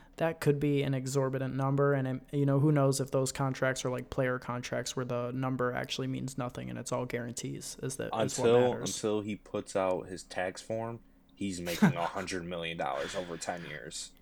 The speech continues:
Speaker 1: Well, bro, if the president of the United States doesn't have to put out his taxes, I don't think that a head coach is gonna have to in the N F L.
Speaker 2: We're, we're
Speaker 1: Just
Speaker 2: not a
Speaker 1: saying.
Speaker 2: political podcast,
Speaker 1: Fair.
Speaker 2: by the
Speaker 1: That's
Speaker 2: way.
Speaker 1: fair.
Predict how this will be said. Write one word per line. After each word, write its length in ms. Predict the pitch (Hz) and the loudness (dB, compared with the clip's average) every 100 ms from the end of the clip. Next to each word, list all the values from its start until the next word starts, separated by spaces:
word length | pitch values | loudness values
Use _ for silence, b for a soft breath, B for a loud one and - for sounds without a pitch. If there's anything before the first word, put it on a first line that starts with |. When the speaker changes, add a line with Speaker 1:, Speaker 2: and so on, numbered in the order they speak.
| - | -10
Speaker 1:
Well, 200 | - 147 | -2 -2
bro, 220 | 151 147 | 2 0
if 140 | 143 143 | 0 -2
the 80 | 143 | -4
president 560 | - 160 160 180 170 | 2 2 4 4 4
of 120 | 147 | 4
the 80 | 143 | 2
United 360 | 139 139 123 127 | 4 2 0 -6
States 380 | - 135 139 - | -4 -2 -2 0
doesn't 240 | 135 143 | 0 0
have 140 | 143 | -2
to 80 | - | -2
put 180 | 143 151 | -2 2
out 140 | 147 | 4
his 160 | 156 151 | 2 2
taxes, 480 | - 156 - 165 139 | 2 0 2 0 2
I 40 | |
don't 160 | 147 151 | 0 0
think 160 | 151 139 | -2 0
that 120 | 135 | -2
a 60 | 123 | 0
head 300 | 135 127 - | -2 -4 -2
coach 340 | 131 117 - | -2 -2 -4
is 100 | 117 | -6
gonna 200 | 120 120 | -6 -4
have 240 | 123 123 | -4 -4
to 160 | - 131 | -4 -4
in 80 | 127 | -4
the 80 | 135 | -6
N 120 | 123 | -6
F 180 | 123 - | -6 -4
L. 120 | - | 0
Speaker 2:
We're, 160 | 95 - | 2 2
we're 80 | 95 | 2
Speaker 1:
Just 180 | 104 | 4
Speaker 2:
not 180 | 101 104 | 6 6
a 40 | 101 | 4
Speaker 1:
saying. 100 | 110 | 2
Speaker 2:
political 640 | 101 92 90 - - 90 - | 0 0 -4 -8 -6 -6 -6
podcast, 320 | 87 85 - | -2 -2 -2
Speaker 1:
Fair. 300 | - 135 127 | 0 2 2
Speaker 2:
by 160 | 143 156 | 0 0
the 80 | 131 | 0
Speaker 1:
That's 180 | 131 | 0
Speaker 2:
way. 60 | - | 0
Speaker 1:
fair. 280 | 131 127 | -2 -2